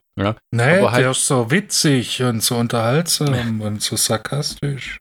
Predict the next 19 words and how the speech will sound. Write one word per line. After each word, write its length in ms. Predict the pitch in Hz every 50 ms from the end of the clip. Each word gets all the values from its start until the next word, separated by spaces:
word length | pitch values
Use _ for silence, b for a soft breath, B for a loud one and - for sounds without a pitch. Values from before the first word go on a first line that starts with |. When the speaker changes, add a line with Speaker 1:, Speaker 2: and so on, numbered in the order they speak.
| _ -
Speaker 1:
Aber 300 | 123 120 123 131 127 123
die 180 | 120 - 120 117
Kills 480 | - - - 151 165 175 - - - -
bei 140 | 120 117
den 120 | 117 117 107
Freitag 340 | - - - 120 117 110 110
der 100 | 113 -
dreizehnte 460 | - - 113 104 - - 107 107 98
sind 200 | - - 98 -
sehr 220 | - - 110 104
kreativ 580 | - - - 110 101 98 - - 101 95 - -
und 80 | 107
hier 220 | 98 95 135 143 135
sind 180 | - - 123
auch 180 | 120 123 131 -
echt 320 | 123 123 - - - -
abgefahrene 640 | - 135 - - - 123 - - 113 110 110 107 110 98
Sachen 360 | - - 113 95 107 113 101
dabei. 400 | 101 95 95 101 95 92 92